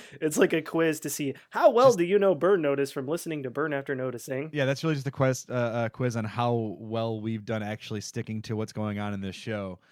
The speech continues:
Speaker 2: <laughs>
Speaker 1: Which is, you
Speaker 2: Versus
Speaker 1: know,
Speaker 2: just, like, getting horny a lot.
Speaker 1: ten minutes, you know, almost eleven minutes into this episode, and we haven't really talked anything about episode ten.
Speaker 2: It's totally fine. We'll get to it. This is the year in review.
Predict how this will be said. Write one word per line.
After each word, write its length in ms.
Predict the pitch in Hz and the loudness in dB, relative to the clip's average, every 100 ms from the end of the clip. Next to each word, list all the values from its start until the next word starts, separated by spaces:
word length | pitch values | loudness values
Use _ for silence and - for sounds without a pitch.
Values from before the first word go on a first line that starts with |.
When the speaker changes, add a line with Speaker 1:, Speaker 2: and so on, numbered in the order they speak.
| _ _ - | _ _ -18
Speaker 2:
<laughs> 600 | - _ _ _ _ - | -18 _ _ _ _ -6
Speaker 1:
Which 200 | 147 147 | -2 0
is, 220 | 135 127 | -2 0
you 80 | 151 | 2
Speaker 2:
Versus 120 | 143 | 2
Speaker 1:
know, 60 | 127 | 2
Speaker 2:
just, 200 | 131 - | 0 2
like, 220 | 123 98 | 0 0
getting 280 | 123 113 110 | -2 -2 -4
horny 360 | 107 110 110 104 | -6 -8 -6 -6
a 80 | 98 | -6
lot. 340 | 95 95 98 _ _ _ _ | -6 -8 -12 _ _ _ _
Speaker 1:
ten 200 | 170 156 | -2 0
minutes, 380 | 151 139 135 - | 0 -2 -6 -10
you 80 | 220 | -4
know, 60 | 156 | -2
almost 200 | 160 147 | -2 0
eleven 300 | 139 135 135 | 2 4 2
minutes 240 | 131 123 | -2 -4
into 160 | 139 123 | -6 -2
this 280 | 139 190 160 | 0 2 2
episode, 440 | 131 123 135 123 | -2 -4 -4 -4
and 80 | 123 | -4
we 80 | 127 | -4
haven't 220 | 131 127 | -2 -2
really 200 | 131 131 127 | -4 -4 0
talked 300 | 139 127 196 | 0 2 2
anything 280 | 247 151 131 | 2 2 0
about 220 | 123 123 | 0 -2
episode 340 | 123 131 117 | -4 -4 -4
ten. 400 | 139 170 165 147 156 - | 0 0 0 -2 -8 -6
Speaker 2:
It's 300 | 143 131 - | -4 -4 -6
totally 320 | 131 113 104 | -2 -2 -2
fine. 260 | - 85 85 110 | -6 -12 -12 -6
We'll 120 | 123 | -6
get 180 | 113 101 | -6 -8
to 160 | - 90 | -10 -10
it. 120 | 87 | -8
This 160 | 120 127 | -8 -8
is 80 | 123 | -6
the 120 | 127 | -2
year 240 | 123 131 | -2 -2
in 80 | 135 | -2
review. 560 | 131 120 127 131 131 | -4 -4 -2 -2 -2